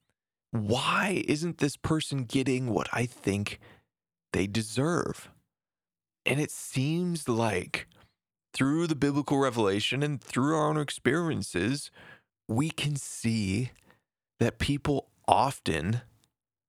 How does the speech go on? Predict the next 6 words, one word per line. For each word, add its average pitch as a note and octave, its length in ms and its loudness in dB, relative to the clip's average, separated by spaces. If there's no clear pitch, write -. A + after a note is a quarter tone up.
times F#2+ 680 -2
don't C#3+ 340 2
get - 260 0
what G#2 160 -2
they F2+ 140 0
deserve. - 600 -8